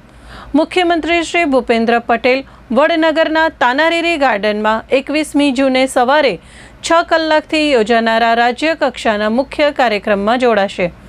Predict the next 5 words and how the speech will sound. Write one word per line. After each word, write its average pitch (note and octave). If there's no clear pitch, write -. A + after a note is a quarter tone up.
આરોગ્ય C#4
મંત્રી C#4
શ્રી C#4
ઋષિકેશભાઈ D4+
પટેલ A#3+